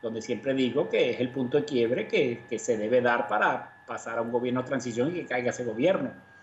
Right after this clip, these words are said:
Pero evidentemente que, eh, el noventa y ocho por ciento de, de las Fuerzas Armadas venezolanas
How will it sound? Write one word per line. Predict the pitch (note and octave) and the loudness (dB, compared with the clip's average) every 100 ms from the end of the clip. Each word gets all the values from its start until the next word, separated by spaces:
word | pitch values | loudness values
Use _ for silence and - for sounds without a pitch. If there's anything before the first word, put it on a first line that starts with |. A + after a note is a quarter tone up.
| - - - _ | -20 -20 -20 _
Pero | - C#3+ D3 D3+ D3 D3+ | 2 4 6 6 6 4
evidentemente | D#3+ D#3 D#3 D3 C#3+ F#3 F#3 E3+ D#3+ F#3+ F3+ | 2 2 2 2 0 0 2 2 0 -2 -2
que, | D#3+ B2+ B2 B2+ A#2+ B2 B2 | 0 0 0 0 2 2 0
eh, | A2+ - C3+ | -2 -4 -4
el | B2+ C#3 | 0 2
noventa | C#3+ C#3+ C3+ D3 | 4 4 2 0
y | D3+ | 2
ocho | D3+ G3+ | 2 2
por | F3 E3 | 2 0
ciento | F#3 F#3+ D#3 - C3+ | 0 0 0 -4 -4
de, | B2 B2 A#2+ A#2+ B2 | -2 0 -2 -4 -8
de | A#2+ A2+ | -6 -6
las | A2+ - | -6 -6
Fuerzas | B2 - D3+ | -4 2 2
Armadas | C#3 C#3 | 2 2
venezolanas | D3+ D3+ D#3+ D3 C#3 G#2+ - | 2 2 2 2 2 -2 -6